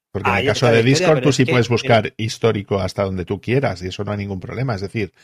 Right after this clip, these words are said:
Speaker 1: hay mucha gente que se está pasando a Discord precisamente en vez de utilizar Slack porque tienes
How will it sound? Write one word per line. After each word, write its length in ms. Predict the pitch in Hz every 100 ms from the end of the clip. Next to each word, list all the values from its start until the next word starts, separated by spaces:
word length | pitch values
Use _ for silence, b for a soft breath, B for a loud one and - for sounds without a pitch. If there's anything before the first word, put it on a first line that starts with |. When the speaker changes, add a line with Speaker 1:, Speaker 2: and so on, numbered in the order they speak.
| b _ _ -
Speaker 1:
hay 60 |
mucha 200 | 98 110
gente 180 | 101 120
que 100 | 113
se 80 | 107
está 180 | - 113
pasando 440 | 113 117 113 113
a 160 | 110 110
Discord 360 | 113 123 -
precisamente 800 | 110 107 107 107 117 135 101 95 -
en 80 | 95
vez 120 | 98
de 60 |
utilizar 400 | 110 117 107 110 107
Slack 420 | 107 127 127 - _ _ _ _ _ _ _
porque 220 | 101 98
tienes 560 | 90 98 98 139 - -